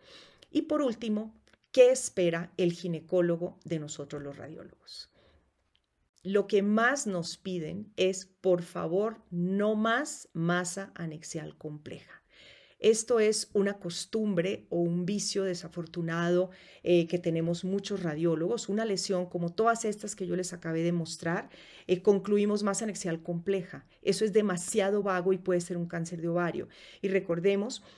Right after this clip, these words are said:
que si es un cáncer de ovario, es,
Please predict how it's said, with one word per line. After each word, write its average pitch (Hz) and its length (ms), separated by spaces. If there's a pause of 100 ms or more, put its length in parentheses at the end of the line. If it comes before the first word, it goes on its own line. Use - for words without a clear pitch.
(240)
que 190 140
si 180 180
es 175 140
un 208 100
cáncer 202 340
de 190 80
ovario, 180 580
es, 190 320